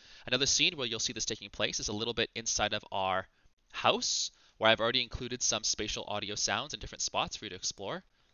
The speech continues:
Uh, the editor, it doesn't drop you in a very good spot for the way this is built, but yeah, in the sound, we have some things that have spatial audio, as well as one-shot audio, which I'll explore a bit in the next video.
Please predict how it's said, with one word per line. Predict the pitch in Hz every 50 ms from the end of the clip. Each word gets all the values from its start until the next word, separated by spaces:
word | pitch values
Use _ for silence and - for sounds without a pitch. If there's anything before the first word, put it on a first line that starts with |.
| _ _ _ _ - -
Uh, | - 98 92 90
the | 110 101
editor, | 123 127 120 113 107
it | 104 -
doesn't | - - - - -
drop | 117 113 - -
you | 113
in | 107 104 98
a |
very | 95 101 98
good | - 98 -
spot | - - 113 107 -
for | - -
the | 104
way | 101 98
this | 90 87 -
is | -
built, | - - 101 127 - - - -
but | 101 95 - - -
yeah, | 113 -
in | 123 123
the | 120
sound, | 117 - - 101 120 156 - -
we | 120
have | 107 104
some | - 113 101
things | - - 113 127 143
that | -
have | 107 101
spatial | - - - - 98 - - 101
audio, | 73 98 101 113 123 151 185 - - - - - - - _ -
as | - 120 - -
well | 165 196 214
as | 165 127 -
one-shot | 104 107 131 180 - - - - 107 95 -
audio, | 101 92 87 87 87 90 117 175 - -
which | 113 120 -
I'll | 120 151
explore | - - - - 101 92 90 -
a | -
bit | - - 90 - - -
in | - 98 90
the | 92 85 87 90
next | 120 139 139 - - - - - _ _ _ _
video. | 104 98 87 95 101 92 92 85 85 82